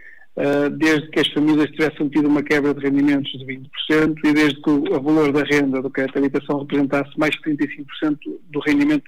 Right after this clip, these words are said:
familiar. Portanto, isto foi uma moratória pública, que é uma moratória que o governo obrigou a que os bancos tivessem adotado. No entanto, e prevendo já que a situação ia ser muito difícil para as empresas e para as famílias,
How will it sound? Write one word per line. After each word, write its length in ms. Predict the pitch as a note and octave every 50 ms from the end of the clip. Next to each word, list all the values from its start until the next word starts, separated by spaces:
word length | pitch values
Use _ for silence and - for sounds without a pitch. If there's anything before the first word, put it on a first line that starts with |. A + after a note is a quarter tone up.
| - - -
familiar. 460 | D3 C#3+ C#3 C3 B2+ B2 A#2+ A2+ - - - - - - - - - - - - - - - - - - - -
Portanto, 200 | - C3+ C3 -
isto 180 | F3+ E3+ - - -
foi 220 | F3 F3 E3+ E3+ E3
uma 160 | D#3+ E3 D#3+
moratória 680 | D#3+ E3 E3 E3 D#3+ D#3+ - D#3+ D3 C#3+ C#3 C3+ C3+
pública, 720 | C3+ - - - E3+ E3 D#3+ E3+ F#3 F#3+ F3 - G3+ A3 A3 A3+ A#3 - - -
que 120 | - D#3+
é 60 | D3
uma 140 | C#3+ D3 D3+
moratória 800 | D3 D3 D3 D3+ D3 D3 - D#3 D3 D3 D3 C#3 C3+ C3+ C#3 C3
que 220 | C3 - - -
o 80 | C#3+ C#3+
governo 720 | C#3 C#3 C#3+ C3+ C#3+ D#3 D#3 D#3 D3 C3+ C3+ C3 C3 - - F3+
obrigou 500 | E3+ D#3+ D#3+ D#3+ D3+ D3+ D#3+ D#3+ D3 C#3+
a 100 | C3+ -
que 80 | -
os 80 | C3+ C3
bancos 300 | C#3+ C#3+ C3+ B2+ - - -
tivessem 320 | - C3 C3 B2 - - -
adotado. 560 | C3+ C3+ C#3 C3+ - - D3 D3+ D3+ D#3 E3 - - - - - - - - - - - - - -
No 160 | - E3 D#3+ E3
entanto, 460 | E3 D#3+ - D#3 D#3+ E3+ E3 - E3
e 100 | D#3 C#3+
prevendo 640 | - - D3 D3 C3+ D3+ D#3+ D#3+ D3+ C#3+ C#3 C3+ C3+
já 140 | D3+ D3
que 100 | C#3+ -
a 80 | C#3 -
situação 400 | - D3+ - D3 - D#3+ D3+ D3+
ia 100 | D3+ D3 -
ser 80 | D#3+
muito 200 | D3+ D#3 D3+ D3+
difícil 400 | - D#3 D3+ - D#3 C#3 D3 C#3+
para 200 | C3+ C#3+ D3 C#3+
as 60 | C3+ D3
empresas 220 | C3+ D3 C#3 B2+
e 60 | C3
para 180 | C3 - C#3 C3
as 80 | -
famílias, 440 | - C#3+ C#3+ D3 D3 D3 D3+ D3+ D3